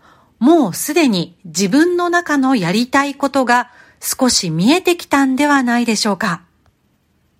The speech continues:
ここで気がついたことありませんか？あれ？今までやってこなかったこと、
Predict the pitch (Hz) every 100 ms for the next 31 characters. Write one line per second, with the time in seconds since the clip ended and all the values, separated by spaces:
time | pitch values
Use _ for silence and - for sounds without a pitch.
0 | _ _ _ 311 359 349 311 _ _ -
1 | 254 311 339 480 392 - 170 175 214 233
2 | 214 139 190 - _ _ _ _ _ _
3 | - 262 339 494 - _ _ _ _ _
4 | _ _ 233 277 403 427 330 202 208 -
5 | 349 370 320 220 - 180 175 -